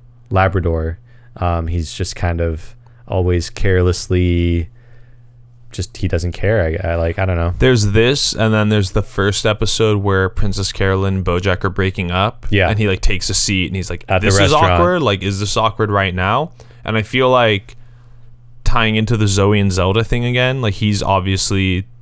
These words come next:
Speaker 2: a Zelda.
Speaker 1: Mm-hmm.
Speaker 2: And I think as much as, like,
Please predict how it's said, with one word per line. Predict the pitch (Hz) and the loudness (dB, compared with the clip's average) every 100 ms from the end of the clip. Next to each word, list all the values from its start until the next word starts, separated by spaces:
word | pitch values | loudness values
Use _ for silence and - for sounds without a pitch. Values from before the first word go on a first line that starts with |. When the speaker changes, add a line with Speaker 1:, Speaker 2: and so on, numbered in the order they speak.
| - - | -20 -6
Speaker 2:
a | 104 | -2
Zelda. | 98 92 92 107 120 143 - - | 0 2 2 2 2 -2 -10 -10
Speaker 1:
Mm-hmm. | 113 101 92 90 - - - - - - | 0 2 2 -2 -8 -16 -20 -20 -20 -2
Speaker 2:
And | 113 113 107 | 2 2 2
I | 104 101 | 0 -2
think | - 120 113 110 - - - - - - - - - - - 120 | 0 0 0 -2 -10 -20 -20 -20 -20 -20 -20 -20 -20 -20 -6 -2
as | 127 | 0
much | 117 113 - | 0 0 0
as, | 110 | 0
like, | 107 104 | 0 -2